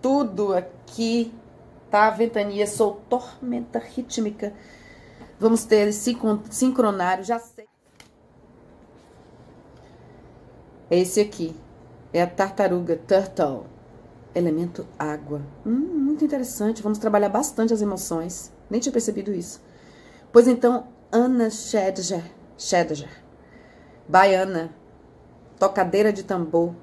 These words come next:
maracatunista, atriz, telarina, linda. Ana, minha xará.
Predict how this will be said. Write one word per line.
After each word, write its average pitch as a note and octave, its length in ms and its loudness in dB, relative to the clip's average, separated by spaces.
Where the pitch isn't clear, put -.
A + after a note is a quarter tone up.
maracatunista, F#3 1120 -2
atriz, - 840 -8
telarina, C#3 580 -4
linda. D3+ 640 -6
Ana, G#3+ 640 10
minha G3+ 180 -8
xará. F3 560 -2